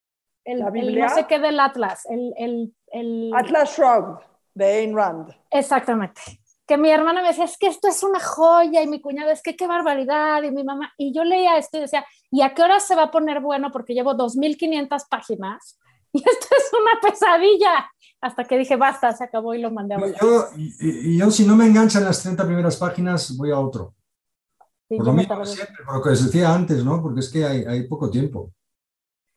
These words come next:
Speaker 3: Hay
Speaker 1: ¿Y, y
Speaker 3: mucho
Speaker 1: cu-,
Speaker 3: por leer.
Speaker 1: ¿y cuál es tu favorito? ¿Tu libro favorito
Speaker 3: Tengo,
Speaker 1: de la
Speaker 3: no
Speaker 1: vida?
Speaker 3: tengo libros favoritos, depende. El, el mío favorito a los quince años no es el mismo que a los veinticinco, que a los treinta y cinco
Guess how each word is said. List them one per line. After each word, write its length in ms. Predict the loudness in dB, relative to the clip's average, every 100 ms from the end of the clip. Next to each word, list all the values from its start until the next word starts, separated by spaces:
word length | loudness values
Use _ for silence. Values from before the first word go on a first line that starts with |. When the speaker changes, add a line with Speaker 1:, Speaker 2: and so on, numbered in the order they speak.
| -10
Speaker 3:
Hay 120 | -6
Speaker 1:
¿Y, 20 | 0
y 40 |
Speaker 3:
mucho 260 | 0 2 0
Speaker 1:
cu-, 0 |
Speaker 3:
por 260 | -2 -10 -10
leer. 200 | -12 -12 -16 -20 -20 _ _ _ _
Speaker 1:
¿y 140 | -6
cuál 200 | 0 4 4
es 120 | 2
tu 100 | 0
favorito? 640 | 2 2 2 0 -4 -14 _ _ _ _ _
¿Tu 100 | -4
libro 280 | 0 2 2
favorito 300 | 2 2 2
Speaker 3:
Tengo, 140 | 2
Speaker 1:
de 60 | 0
la 120 | -2
Speaker 3:
no 60 | -6
Speaker 1:
vida? 100 | -8 -8
Speaker 3:
tengo 140 | 0 2
libros 260 | 4 2
favoritos, 480 | 2 2 2 0 -2
depende. 600 | 0 2 2 2 -2 -6 _ _
El, 320 | -10 -6 -4 0
el 160 | 2
mío 160 | 4 4
favorito 460 | 4 4 4 4
a 40 | 2
los 120 | 2
quince 260 | 0 0 0
años 220 | -2 -2
no 60 |
es 60 | -4
el 80 | -6
mismo 340 | -6 -4 -4 -4
que 320 | -4 -4 -8 _ -10
a 60 |
los 120 | -4 -2
veinticinco, 680 | -2 -2 -2 0 0 0
que 60 | -2
a 40 |
los 120 | -4
treinta 240 | -6 -6 -6
y 40 |
cinco 300 | -6 -6 -2